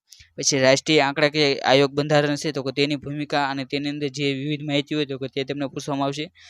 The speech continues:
પછી ક્ષેત્રવાર જે આંકડાકીય કૃષિ છે તો કે જેની અંદર એ આરોગ્ય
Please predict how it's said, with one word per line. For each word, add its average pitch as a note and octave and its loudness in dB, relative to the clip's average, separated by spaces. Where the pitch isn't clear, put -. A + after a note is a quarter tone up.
પછી C#3+ -4
ક્ષેત્રવાર D3 2
જે C#3+ -2
આંકડાકીય D3 -4
કૃષિ D3 -2
છે E3 0
તો - -16
કે C3+ -2
જેની D3 -2
અંદર D3 0
એ C#3 -2
આરોગ્ય D3 4